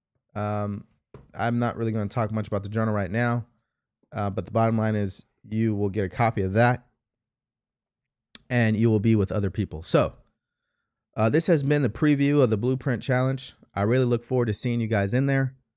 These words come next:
Where do you go sign up? It's the link in my bio. Um, and with that, I wanna thank you guys for checking out today's podcast.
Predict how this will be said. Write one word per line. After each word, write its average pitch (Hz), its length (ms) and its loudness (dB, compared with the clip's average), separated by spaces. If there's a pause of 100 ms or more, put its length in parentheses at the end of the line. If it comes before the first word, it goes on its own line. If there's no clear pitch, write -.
(320)
Where 135 220 6
do 135 60 4
you 127 120 4
go 120 140 4
sign 110 280 0
up? 135 280 0 (260)
It's - 200 -8
the 113 60 -2
link 113 240 -2
in 104 80 0
my 98 160 0
bio. 131 500 4 (960)
Um, 101 380 -4
and 101 200 -2
with 98 160 -4
that, 131 460 0
I 107 60 -6
wanna 110 160 -2
thank 127 220 -4
you 123 80 -4
guys 110 240 -2
for 120 100 -8
checking 120 320 -4
out 110 140 -4
today's 104 240 -6
podcast. 117 680 -4